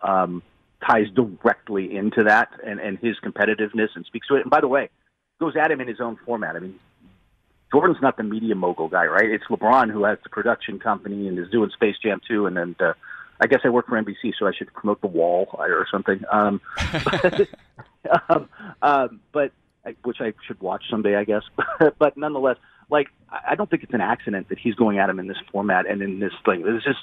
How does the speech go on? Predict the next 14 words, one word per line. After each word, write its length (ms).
this 180
is 100
him 320
exactly 720
trying 300
to 100
make 280
that, 220
that, 220
that 260
goat 260
case. 240
Um, 400
and 480